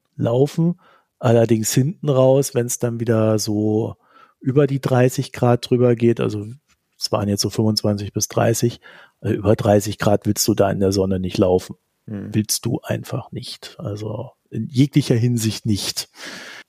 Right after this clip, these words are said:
Speaker 1: Also da würde ich sagen, das, äh, heißt, du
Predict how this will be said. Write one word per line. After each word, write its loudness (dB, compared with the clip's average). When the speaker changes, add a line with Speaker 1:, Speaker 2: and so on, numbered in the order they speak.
Speaker 1:
Also -2
da 2
würde 2
ich -2
sagen, 2
das, -2
äh, -6
heißt, 2
du 0